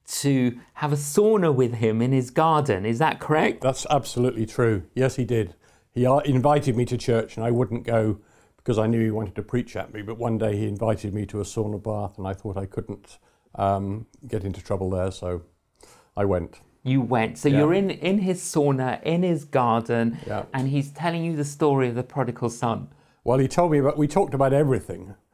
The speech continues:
Speaker 2: Um, and finally, when the evening was coming to an end, he said, "Just before we go, can I tell you a story?" And he shared the story of the prodigal son.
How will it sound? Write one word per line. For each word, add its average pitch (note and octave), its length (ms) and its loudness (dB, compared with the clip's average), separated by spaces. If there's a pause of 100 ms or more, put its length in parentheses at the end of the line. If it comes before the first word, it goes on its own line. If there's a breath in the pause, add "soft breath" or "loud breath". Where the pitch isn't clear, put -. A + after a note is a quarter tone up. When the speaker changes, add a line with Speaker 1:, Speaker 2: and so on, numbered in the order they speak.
(360 soft breath)
Speaker 2:
Um, A2 580 -2
and A2 140 -6
finally, C3 400 4
when B2 180 2
the B2 340 2
evening B2 360 0
was A#2 160 0
coming A2+ 340 0
to A2 140 -4
an A2 80 0
end, A#2 240 -2
he A#2 100 -2
said, A#2 260 -6
"Just D3+ 220 -2
before C3 300 0
we A#2+ 100 4
go, A2+ 220 2
can B2 160 -2
I B2 100 2
tell A#2+ 260 0
you A#2 140 2
a A2+ 60 -2
story?" A2 460 0
And F2+ 60 -6
he G2+ 120 -6
shared G#2+ 280 -4
the G#2+ 80 -8
story G#2 340 -4
of G2 80 -10
the - 60 -10
prodigal G2+ 400 -6
son. G2 340 -10